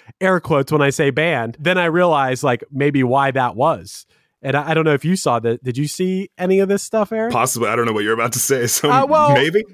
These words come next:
Speaker 1: basically
Speaker 2: That everyone, uh,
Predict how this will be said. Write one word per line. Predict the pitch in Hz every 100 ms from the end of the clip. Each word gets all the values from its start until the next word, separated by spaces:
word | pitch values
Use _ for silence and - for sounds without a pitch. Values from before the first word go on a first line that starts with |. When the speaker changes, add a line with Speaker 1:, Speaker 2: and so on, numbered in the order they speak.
| - - -
Speaker 1:
basically | 226 320 403 302 233 214 208 214 - _ _ _ _
Speaker 2:
That | 120 117
everyone, | 113 117 131 123 123 117
uh, | 117